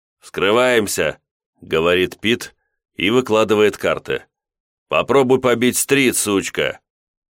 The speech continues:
Дженни задерживает дыхание и в последний раз смотрит на свои карты. Три дамы,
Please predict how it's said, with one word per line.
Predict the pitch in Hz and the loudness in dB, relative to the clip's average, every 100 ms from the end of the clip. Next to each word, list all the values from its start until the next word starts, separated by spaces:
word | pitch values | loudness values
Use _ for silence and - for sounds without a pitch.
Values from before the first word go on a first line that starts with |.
| _ _ _ - | _ _ _ -14
Дженни | 76 98 127 123 | -2 2 2 2
задерживает | 104 104 110 95 104 104 92 | 2 2 2 2 2 2 0
дыхание | 78 85 101 110 107 104 92 _ _ _ - | -2 -4 -2 -2 0 -2 -4 _ _ _ -6
и | 90 | -2
в | 95 | 0
последний | 110 98 107 101 98 | 0 0 0 0 2
раз | 95 113 - | 2 0 -2
смотрит | - - 92 95 98 98 | -8 -4 -2 0 -2 -2
на | 90 | -4
свои | 82 87 90 | -2 0 0
карты. | - 82 - 73 - _ _ _ _ _ _ - | 0 -4 -4 -8 -8 _ _ _ _ _ _ -10
Три | 78 110 | -2 -2
дамы, | 92 92 98 113 | 0 0 2 -2